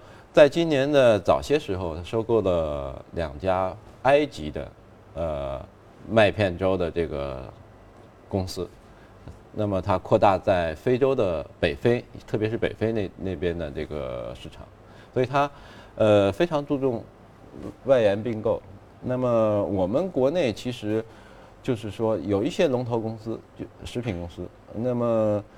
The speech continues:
品牌也不错，但是，呃，做到，能够做到像它这种，呃，两百五十亿美元的市值，那么一千，呃，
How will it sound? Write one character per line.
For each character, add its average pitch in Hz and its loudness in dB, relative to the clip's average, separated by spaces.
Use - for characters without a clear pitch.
品 110 2
牌 123 0
也 160 4
不 127 -4
错， 147 0
但 170 2
是， 135 -2
呃， 95 2
做 160 4
到， 131 6
能 104 0
够 180 6
做 135 2
到 101 2
像 131 0
它 139 -2
这 135 2
种， 82 -6
呃， 78 -4
两 87 -2
百 104 4
五 87 0
十 110 -4
亿 117 2
美 90 -2
元 76 -6
的 92 -4
市 104 -6
值， 73 -10
那 98 -2
么 87 -2
一 120 -2
千， 117 2
呃， 87 0